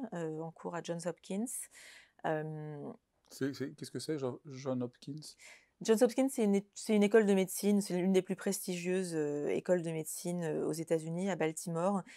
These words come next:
Speaker 1: Et ils ont un centre de recherche psychédélique qui a été, euh, euh, en grande partie, euh, financé par les, euh, les fortunes de la Silicon Valley, euh, et qui est l'un des,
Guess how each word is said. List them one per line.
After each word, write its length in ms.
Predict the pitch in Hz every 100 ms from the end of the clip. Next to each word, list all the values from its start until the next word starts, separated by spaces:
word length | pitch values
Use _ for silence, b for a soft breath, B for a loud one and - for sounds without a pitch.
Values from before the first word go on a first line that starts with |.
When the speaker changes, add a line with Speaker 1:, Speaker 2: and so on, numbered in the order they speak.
| B B 160
Speaker 1:
Et 100 | 170
ils 440 | - 175 165 165
ont 180 | 190 180
un 100 | 170
centre 400 | - 190 190 185
de 80 | 170
recherche 360 | 170 185 175
psychédélique 500 | - - 170 170 202
qui 100 | -
a 60 | 160
été, 420 | 156 - 180 180
euh, 280 | 160 151 151 B B B _
euh, 380 | 143 139 - -
en 120 | 156
grande 240 | 165 185 180
partie, 560 | 175 - - 185 185
euh, 60 | 175
financé 560 | - 180 175 165 -
par 220 | 185 170 165
les, 180 | 160
euh, 320 | 160 151 151 180 b b b _
les 160 | 170 170
fortunes 560 | - 175 - - 190
de 80 | 175
la 200 | 160 156
Silicon 400 | 156 - 165 170
Valley, 460 | 160 160 160 190 208 B B B _ 147
euh, 480 | 147 147 147 156
et 140 | - 160
qui 180 | - 175
est 40 |
l'un 180 | 175 190
des, 320 | 165 151 147